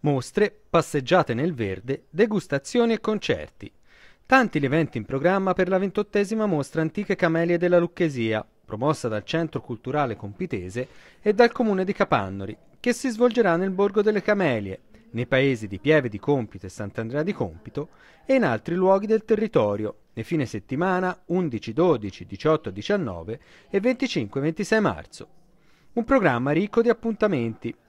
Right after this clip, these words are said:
che vede tra le maggiori novità dell'edizione duemiladiciassette l'ulteriore valorizzazione del Camelietto del Compitese, con l'inaugurazione del nuovo settore di Camelie Sasanqua e dello spazio riservato ai soci della Società Italiana delle Camelia.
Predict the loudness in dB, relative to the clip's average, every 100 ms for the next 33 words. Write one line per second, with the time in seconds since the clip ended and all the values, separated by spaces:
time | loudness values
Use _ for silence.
0 | _ -4 2 2 2 0 -2 -4 -6 0
1 | 0 0 -4 -4 -2 -2 -4 -8 -10 -4
2 | -4 -2 -4 -4 -4 -4 -6 -12 -6 -2
3 | -2 -2 -4 -4 -10 -20 -8 0 0 4
4 | 4 4 2 -2 -2 -2 0 -2 0 -4
5 | -4 -10 -8 -6 0 2 2 4 2 2
6 | 0 -2 -2 -4 -2 4 4 4 -2 -12
7 | _ -20 _ -6 -4 -2 -2 -2 0 2
8 | 2 -2 0 0 0 -2 0 2 4 2
9 | -4 -6 -2 -2 -2 -8 -4 0 0 0
10 | -2 -2 -6 -20 -4 4 6 6 6 4
11 | 4 0 -4 -4 2 2 4 0 2 2
12 | 2 -2 0 0 -2 -2 0 2 2 2
13 | 2 0 -2 -2 0 0 -2 -6 -10